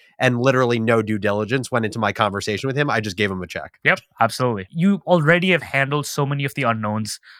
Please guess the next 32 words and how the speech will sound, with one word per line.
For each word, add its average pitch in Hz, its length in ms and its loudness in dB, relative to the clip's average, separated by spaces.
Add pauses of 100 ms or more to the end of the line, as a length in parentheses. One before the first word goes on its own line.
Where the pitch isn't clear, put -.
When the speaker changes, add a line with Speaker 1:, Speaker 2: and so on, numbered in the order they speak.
(180)
Speaker 2:
at 107 160 -2
that 98 220 0
point. 92 320 -14 (340)
Speaker 1:
Totally. 95 460 2
Okay, 127 180 6
what's 113 240 2
next? 98 320 -2 (240)
Speaker 2:
So, 190 420 4 (120)
um, 156 460 4
other 175 320 8
tactical 165 540 0
things 139 480 0
that 117 420 4 (240)
were 127 160 4
very 139 180 6
important 135 280 0
the 123 60 -6
second 113 180 0
time 120 180 0
around 117 240 4
is 127 100 -4
we 160 220 0
never 156 320 4
codified 143 680 2
our 120 100 4
culture 120 800 2
very 110 240 2
explicitly. 98 800 -10
It 117 300 -6
became 175 480 2
a 165 60 4
thing 127 560 0